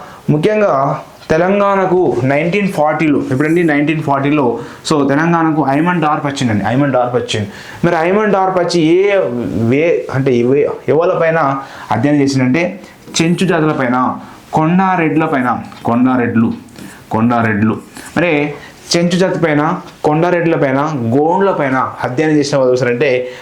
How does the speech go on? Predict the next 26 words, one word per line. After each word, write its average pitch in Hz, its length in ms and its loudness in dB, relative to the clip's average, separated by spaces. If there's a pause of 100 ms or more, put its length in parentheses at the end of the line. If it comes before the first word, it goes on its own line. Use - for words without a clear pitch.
(120)
ఐమన్ 127 340 2
డార్ప్. - 380 -2
ఈ 151 120 2
ఐమన్ 175 340 0
డార్ప్ 170 260 0
అస్సాము 156 580 0
మరియు 139 240 2
ఈశాన్య 156 280 0
రాష్ట్రాల్లో 135 360 2
కూడా, 139 340 2 (280)
so, 131 120 2
అధ్యయనం 143 360 2
చేసిండు. 143 440 0 (280)
అదేవిధంగా 151 480 2
తెలంగాణకు 147 560 0
నైన్టీన్ 135 360 0
ఫార్టీలో 123 340 0
వచ్చిండు. 123 460 0 (380)
So, 123 240 4
ఏ 135 160 2
ప్రా-, 151 200 0
ఎవల 143 320 2
మీద 170 200 0
అధ్యయనం 156 320 0
చేసిండు? 143 600 0 (200)
చెంచులు, 156 580 0